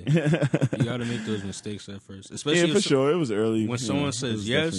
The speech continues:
Speaker 1: definitely early.
Speaker 2: it's just like, "Oh, bet. Let's
Speaker 1: Yeah.
Speaker 2: just, let's just get the
Speaker 1: Yeah.
Speaker 2: anticipation rolling right now." So
Speaker 1: Right.
Speaker 2: you don't really figure, like, "Oh, it's gonna follow through,
Speaker 1: Right.
Speaker 2: gonna fall through."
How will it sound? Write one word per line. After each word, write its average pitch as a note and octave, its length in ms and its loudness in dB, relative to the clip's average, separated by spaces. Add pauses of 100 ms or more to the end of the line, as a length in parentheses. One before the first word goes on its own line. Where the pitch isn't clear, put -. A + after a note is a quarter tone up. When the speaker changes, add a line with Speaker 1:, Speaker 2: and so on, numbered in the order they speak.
Speaker 1:
definitely E2+ 320 -2
early. G#2+ 120 -10
Speaker 2:
it's G#2+ 80 -6
just A2 200 -8
like, F2+ 140 -10
"Oh, G2 180 -10
bet. G2+ 240 -12
Let's - 120 -14
Speaker 1:
Yeah. G2 280 6
Speaker 2:
just, G2 340 -8
let's F#2+ 140 -14
just G2 180 -10
get A2+ 200 -8
the A2+ 320 -6 (280)
Speaker 1:
Yeah. G#2+ 140 2
Speaker 2:
anticipation G2+ 600 -2
rolling A2+ 280 -4
right G#2+ 180 -8
now." A#2 300 -6
So F#2+ 300 -14
Speaker 1:
Right. F#2+ 180 4
Speaker 2:
you E2 60 0
don't A2+ 160 -2
really G#2+ 180 -2
figure, G2+ 300 -10
like, E2+ 180 -14
"Oh, F2+ 260 -12
it's - 300 -18 (140)
gonna F2 200 -10
follow F2+ 440 -16
through, F#2 220 -16
Speaker 1:
Right. F2+ 160 2
Speaker 2:
gonna C#2+ 140 0
fall G2+ 240 -12
through." G2 300 -16